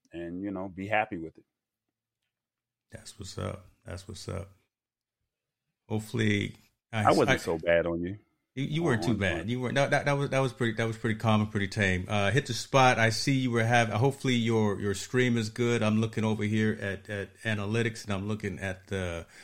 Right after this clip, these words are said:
Speaker 2: the, the upload. We are all green, green over here. So hopefully things on your side are well, because, uh, yeah, co-, coming out of the building and going out to all the sites, we, we, we're good here. So I just wanted to
Speaker 1: Yeah, I, I got a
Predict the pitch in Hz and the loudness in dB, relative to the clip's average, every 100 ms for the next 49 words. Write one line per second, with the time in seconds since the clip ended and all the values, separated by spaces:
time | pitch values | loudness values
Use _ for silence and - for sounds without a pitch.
0 | - - - - _ - - - - _ | -20 -20 -20 -20 _ -16 -12 -14 -16 _
1 | _ - 117 117 120 113 120 120 104 107 | _ -8 -4 -2 0 2 2 -2 -2 -2
2 | 113 - 98 98 101 101 95 98 104 101 | -2 -2 -6 -4 -4 -2 -4 -2 0 0
3 | 95 101 110 107 101 95 95 107 101 95 | 0 2 4 4 2 -2 0 0 0 -2
4 | - 87 98 101 - 101 92 101 95 95 | -4 -4 -2 -4 -6 -4 -4 -4 -4 -2
5 | 90 90 95 - 92 87 85 87 92 87 | -4 -4 -6 -4 -4 -4 -6 -4 -4 -4
6 | 82 80 82 80 - 82 82 78 - 90 | -8 -10 -12 -10 -10 -8 -8 -12 -12 -10
7 | 85 - 95 - 104 98 98 98 98 90 | -8 -8 -10 -6 -4 -2 -2 -2 -4 -4
8 | 101 98 92 87 87 95 92 92 92 92 | -2 -2 -2 -4 -4 -4 -2 -2 -4 -4
9 | 92 90 87 - 101 90 80 - 87 85 | -4 -4 -6 -6 -4 -4 -6 -10 -8 -8
10 | 90 87 90 82 92 85 90 80 76 80 | -10 -10 -12 -8 -8 -6 -8 -8 -10 -12
11 | 87 - 90 104 117 87 104 131 113 139 | -10 -8 -6 0 2 4 6 6 4 4
12 | 127 98 92 | 2 2 2